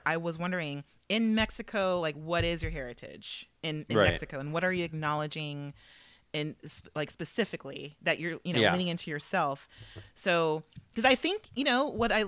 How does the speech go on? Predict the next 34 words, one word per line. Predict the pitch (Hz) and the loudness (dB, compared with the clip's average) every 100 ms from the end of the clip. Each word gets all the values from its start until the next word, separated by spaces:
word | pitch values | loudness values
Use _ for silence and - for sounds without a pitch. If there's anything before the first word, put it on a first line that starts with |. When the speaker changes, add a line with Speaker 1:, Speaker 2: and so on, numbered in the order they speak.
| - | -2
Speaker 1:
I | 196 | 0
loved | 214 | 0
about | 240 208 | 0 2
this | 262 262 214 | 2 2 0
is | 196 | -2
she's | - 202 190 185 185 | -2 -2 -2 -4 -4
going | - 185 185 | -4 -2 0
back | 170 180 - | 2 2 0
to | 220 196 | -4 -4
this | - 170 165 | -4 -2 -2
warrior | 160 160 165 170 156 160 | -6 -4 -2 -2 -2 -4
woman, | 139 123 120 190 214 _ - - - | -6 -8 -8 -8 -8 _ -20 -8 -2
and | 170 | -2
it's | 180 | -2
specifically | - 190 196 180 202 196 180 175 185 - | -6 -6 -6 -6 -6 -4 -4 -4 -8 -6
and | 165 156 156 | -4 -2 -4
historically | 170 - 151 147 160 156 - | -6 -4 -6 -4 -6 -6 -6
a | 156 | -8
Mexican | 156 160 - 160 139 131 | -4 -4 -4 -12 -10 -10
warrior | 135 135 131 131 135 _ _ _ 160 | -10 -10 -10 -10 -12 _ _ _ -6
woman | 147 123 123 180 - - - - - - - - - - | -4 -4 -6 -8 -10 -20 -20 -20 -20 -20 -20 -20 -20 -12
with | 170 185 180 - | 2 2 2 0
the | |
macrame. | 185 165 156 160 131 127 131 147 - - - - | 0 0 0 -4 -6 -8 -10 -12 -16 -20 -4 0
And | 180 | 2
so | 175 208 185 175 165 - - | 2 2 4 2 0 -2 -2
it's, | 180 - - - - _ - | -2 -2 -4 -6 -10 _ -4
this | 180 233 330 | 2 2 2
is, | - - | -2 2
I | 196 | 0
feel | - 233 | 2 0
like, | 214 190 | 2 2
the | 185 170 | 0 0
most, | 170 170 175 175 175 - - | 0 0 2 2 0 -6 -8